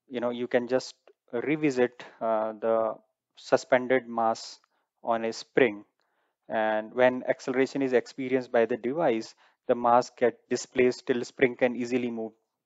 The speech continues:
the mass with the same rate or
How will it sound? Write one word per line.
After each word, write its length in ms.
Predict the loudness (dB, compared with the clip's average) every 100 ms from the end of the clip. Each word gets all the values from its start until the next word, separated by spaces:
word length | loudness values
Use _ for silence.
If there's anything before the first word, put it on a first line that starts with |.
| _ _
the 120 | -2 -2
mass 420 | 0 -4 -8 -18 _ _ _ _ _ _ _ _
with 100 | -4
the 60 | -2
same 320 | 4 4 6
rate 300 | 6 4 6
or 340 | 8 6 4